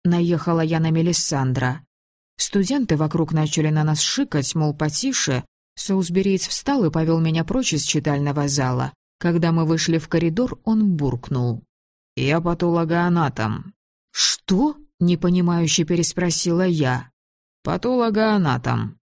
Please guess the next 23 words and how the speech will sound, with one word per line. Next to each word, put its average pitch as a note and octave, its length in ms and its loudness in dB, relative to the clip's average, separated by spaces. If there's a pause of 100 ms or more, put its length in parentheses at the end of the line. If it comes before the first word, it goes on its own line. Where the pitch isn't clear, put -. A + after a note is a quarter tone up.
Трупы A3+ 340 0
расчленяю». C#3 920 0 (560)
У G3+ 80 2
меня A3+ 360 2
отвисла A3 560 -2
челюсть. C3 840 -2 (340)
Я E3+ 240 2
медленно E3 480 0
перевела E3 400 0
взгляд E3 400 -2
на E3 160 0
ухоженные, D#3+ 640 0
идеально D#3 400 2
подстриженные D3+ 800 0
ногти D3+ 360 0
Мелисандра. C#3 920 0 (480)
«Вот F3 340 0
этими F3+ 320 2
руками F3+ 440 0
ты F3+ 120 0
копаешься F#3 580 0
в F3 120 -8
трупах?» A3+ 600 -4